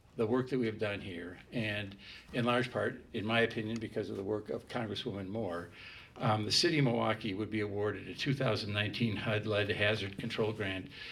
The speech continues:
totaling five million dollars over forty-two months. In addition to that, six hundred thousand dollars in Healthy Home funding was awarded to address other health issues in home abated for lead.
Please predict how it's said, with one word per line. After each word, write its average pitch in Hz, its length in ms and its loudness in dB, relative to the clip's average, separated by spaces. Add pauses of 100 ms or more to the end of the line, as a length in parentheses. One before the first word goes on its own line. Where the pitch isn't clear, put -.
(320)
totaling 107 520 0 (100)
five 113 480 2 (160)
million 113 480 0
dollars 82 680 -4 (640)
over 107 240 2
forty-two 101 500 -2
months. - 420 -8 (760)
In 120 140 6
addition 151 360 6
to 123 60 6
that, 117 260 4
six 147 180 4
hundred 127 280 6
thousand 127 320 6
dollars 117 320 4
in 113 60 2
Healthy 123 380 2
Home 117 200 0
funding 113 320 -2
was 104 160 -2
awarded 104 400 0
to 120 160 0 (100)
address 131 400 0
other 120 320 4 (360)
health 127 260 4
issues 120 340 2
in - 160 0
home 113 400 0
abated 107 420 0
for - 160 -4
lead. 87 280 -4